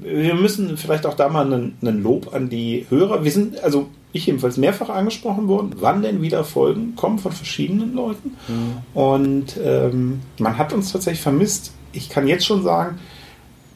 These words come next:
Speaker 1: durch unsere Zwangspause zwischendurch, äh, sind wir etwas, oder andersrum, der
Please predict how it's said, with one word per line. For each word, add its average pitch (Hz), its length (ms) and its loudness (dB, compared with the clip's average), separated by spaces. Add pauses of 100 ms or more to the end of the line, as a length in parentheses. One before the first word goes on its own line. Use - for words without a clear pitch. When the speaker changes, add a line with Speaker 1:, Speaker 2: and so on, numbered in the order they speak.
(120)
Speaker 1:
durch 143 240 0
unsere 135 460 2
Zwangspause 160 1160 -4
zwischendurch, 156 720 -2
äh, - 540 -4
sind 135 260 -8
wir 135 140 0
etwas, - 680 -6
oder 123 200 2
andersrum, 135 440 0
der 107 260 -2